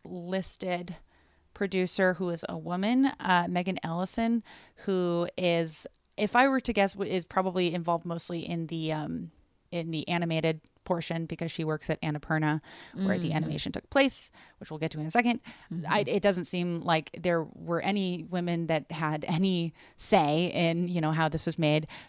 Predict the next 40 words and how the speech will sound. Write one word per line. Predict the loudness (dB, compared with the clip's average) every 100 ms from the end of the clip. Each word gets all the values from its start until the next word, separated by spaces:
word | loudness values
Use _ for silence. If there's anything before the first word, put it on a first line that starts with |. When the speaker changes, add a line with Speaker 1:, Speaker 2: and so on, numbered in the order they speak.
| -6
Speaker 1:
nor | 0 0
were | 2 2
there | 2 2
any | 2 0 0 -2 -8 _
Muslim | 2 2 2 2 2
writers, | 2 2 2 2 0 -2 -2
nor | -2 -2 -2
were | 0 2 4 2
there, | 2 4 6 4 2 0
uh, | 0 2 0 -4
any | -4 -2 2
Mexican | 2 2 2 2 6
writers, | 6 8 8 6
nor | 4 0
were | 2
there | 6 6
indigenous | 8 6 6 4
writers, | 6 6 6 2 -4 -14
nor | -10
were | 2
there | 4
black | 8 6
writers, | 8 6 6 2 -2
and | 2 4
on | 4
Speaker 2:
Mm-hmm. | 2
Speaker 1:
and | 4
on | 4 4 0
and | 0
on | 0 -2 -2
and | 0
on | 2 0 -4
and | 6
on. | 8 8 6 -2 -20 -20 _ _
It | 2
was | 4 6
Speaker 2:
Mm-hmm. | 6
Speaker 1:
just | 6 2 -6 -12 _ _ -6
these | -2 0
guys. | 0 -4 -8